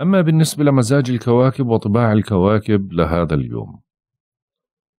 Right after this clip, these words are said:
الشمس في الحمل حتى يوم عشرين أربعة،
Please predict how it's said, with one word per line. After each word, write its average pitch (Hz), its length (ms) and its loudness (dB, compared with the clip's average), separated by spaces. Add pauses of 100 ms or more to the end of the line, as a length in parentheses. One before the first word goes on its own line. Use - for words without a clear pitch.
(300)
الشمس 160 460 0
في - 80 -4
الحمل 120 560 0
حتى - 400 -2
يوم 69 320 0
عشرين 87 600 0 (120)
أربعة، 117 560 0